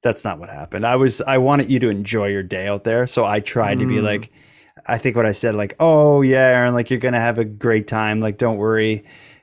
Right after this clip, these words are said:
Speaker 1: Just, like, enjoy yourself today and live it like it's your last day on earth," I think is what I said. And, like, "Eat whatever you want and start smoking again. Like,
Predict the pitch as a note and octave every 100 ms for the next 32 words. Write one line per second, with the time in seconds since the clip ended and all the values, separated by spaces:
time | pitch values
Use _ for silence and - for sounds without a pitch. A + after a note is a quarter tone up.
0 | _ B2 A2 - - _ - B2 A2 G#2+
1 | G#2+ G#2+ A2 G#2 A2+ G2 G2 - G#2 G2
2 | G2 F#2+ F#2 F2+ - _ _ _ - B2+
3 | A#2 A2+ A2 G2+ - G2+ F2+ F#2+ F#2+ F#2+
4 | - G2 F#2 F2+ F#2+ G2 G2 - - G2+
5 | F#2+ F#2+ F#2 F2 - F2 F#2 G2 F#2+ F#2+
6 | - _ C3+ C3+ B2 A#2+ A2+ A2+ G2+ G#2
7 | G#2 G2+ - G2+ F#2+ - _ _ - C#3+
8 | A#2+ - G#2+ G2+ G#2+ G2 F#2+ F#2+ F2+ F#2+
9 | G2+ G2+